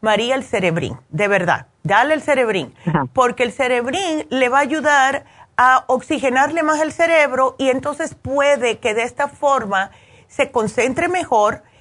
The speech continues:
Speaker 1: y que utilice su tiempo mejor en vez de estar con tanto juego, ¿ves? A lo mejor al sentirse con más oxigenación cerebral,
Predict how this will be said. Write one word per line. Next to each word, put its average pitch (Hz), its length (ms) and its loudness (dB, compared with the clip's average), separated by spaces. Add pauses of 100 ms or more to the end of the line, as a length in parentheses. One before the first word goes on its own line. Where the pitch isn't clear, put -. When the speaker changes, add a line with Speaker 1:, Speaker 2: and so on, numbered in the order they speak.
(160)
Speaker 1:
y 269 140 -2
que 247 200 0
utilice 294 840 -2
su 320 220 -6
tiempo 233 500 -4
mejor 220 440 0
en 180 120 -6
vez 208 140 -4
de 254 80 -2
estar 220 320 0
con 233 180 -6
tanto 220 340 -2
juego, 247 520 -2 (380)
¿ves? 220 400 0
A 262 100 4
lo 254 140 0
mejor 262 540 -2 (260)
al 247 180 2
sentirse 285 540 -6
con 277 120 -2
más 254 140 0
oxigenación 254 720 -4
cerebral, 208 640 0